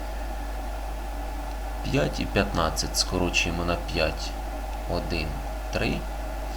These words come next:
чотири і вісім скорочуємо на чотири, два, один. Так,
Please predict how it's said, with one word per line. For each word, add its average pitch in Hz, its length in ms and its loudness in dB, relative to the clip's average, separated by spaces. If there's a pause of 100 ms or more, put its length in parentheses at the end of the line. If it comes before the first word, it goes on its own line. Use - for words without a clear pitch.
(340)
чотири 147 520 4
і 117 80 4
вісім 85 400 4 (720)
скорочуємо 85 920 2 (1400)
на 90 100 6
чотири, - 560 2 (680)
два, 80 340 2 (180)
один. 170 420 -2 (3250)
Так, 80 160 2